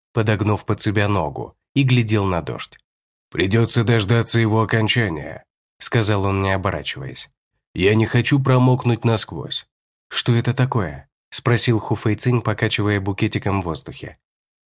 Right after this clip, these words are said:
Лис с горы скосил на него один глаз. «Ты ослеп? Это полевые травы. Цветущие полевые травы. Ты неправильно их держишь. Цветы держат соцветиями вверх, это же не дохлая крыса.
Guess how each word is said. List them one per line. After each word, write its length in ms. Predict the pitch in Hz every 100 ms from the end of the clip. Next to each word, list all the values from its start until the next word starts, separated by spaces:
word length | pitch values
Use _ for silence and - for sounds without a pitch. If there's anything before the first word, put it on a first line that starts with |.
| -
Лис 240 | 110 175
с 100 | 143
горы 240 | 135 156 165
скосил 420 | - 135 135 135
на 100 | 120
него 260 | 113 104
один 280 | 104 98 95
глаз. 340 | 82 69 - - _ _ _
«Ты 100 | -
ослеп? 640 | 92 85 - 85 90 120 - _ _
Это 240 | - 104 123
полевые 480 | 127 120 131 135 131
травы. 540 | 127 113 76 64 - _ _ _ _
Цветущие 640 | - 107 123 175 139 147 135
полевые 500 | 135 123 117 123 113
травы. 460 | - 76 57 - _ _ _ _ _ -
Ты 160 | 131
неправильно 720 | 113 110 110 117 98 85 80 80
их 140 | 80
держишь. 520 | - 76 71 - - _ _ _ _ -
Цветы 400 | - 120 135 151
держат 460 | 131 135 120 127 131
соцветиями 800 | 127 120 123 120 123 113 113
вверх, 420 | 107 120 98 - 85
это 220 | 85 95
же 160 | 104
не 120 | 110 113
дохлая 460 | 143 131 123 123
крыса. 540 | 117 113 87 - -